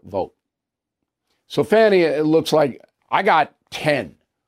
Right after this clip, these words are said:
laws that she may have violated. She's entitled to due process, but this is insane.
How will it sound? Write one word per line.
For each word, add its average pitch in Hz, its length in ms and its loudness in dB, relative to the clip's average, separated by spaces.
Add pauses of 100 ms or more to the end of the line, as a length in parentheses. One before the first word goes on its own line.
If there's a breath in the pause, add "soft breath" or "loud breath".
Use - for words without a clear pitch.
(100)
laws 139 440 0
that 127 140 -6
she 147 160 -6
may 135 140 -4
have 120 140 -6
violated. 104 540 -8 (680)
She's - 180 -6
entitled 170 420 0
to 127 60 -4
due 127 60 -4
process, 143 500 -6
but - 240 -10
this 135 220 -8
is 104 160 -16
insane. 95 540 -8